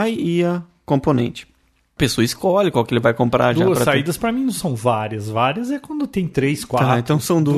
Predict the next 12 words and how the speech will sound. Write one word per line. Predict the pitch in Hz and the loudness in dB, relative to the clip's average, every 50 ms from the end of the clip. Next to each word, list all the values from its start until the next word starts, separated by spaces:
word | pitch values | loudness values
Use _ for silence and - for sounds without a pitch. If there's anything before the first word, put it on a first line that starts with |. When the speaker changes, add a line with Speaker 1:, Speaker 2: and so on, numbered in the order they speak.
| 143 147 | 2 2
Speaker 2:
Duas, | - | 2
Speaker 1:
saídas. | - 160 139 131 135 - 165 156 113 | 2 2 2 4 4 4 4 2 0
Speaker 2:
né? | 104 - | -2 -4
Speaker 1:
São | - - - 147 143 | -6 -2 0 2 2
duas | 131 123 120 117 117 | 2 2 2 2 0
saídas. | - 123 113 110 113 117 - - _ _ _ _ _ _ _ | 0 0 0 0 -2 -4 -8 -12 _ _ _ _ _ _ _
Então, | - 147 156 160 - - - - | -2 -2 -2 -2 -6 -12 -12 -4
deixar | 151 151 151 - - 180 175 170 | -2 0 0 2 2 2 2 2
aberto | 160 143 151 156 160 170 - | 2 2 2 0 0 0 -2
pra | 175 165 | -2 -2
pessoa | - 170 156 - 165 156 | 0 -2 -2 0 0 0
escolher. | 151 - - 160 135 123 123 120 | 0 0 0 0 2 2 0 -2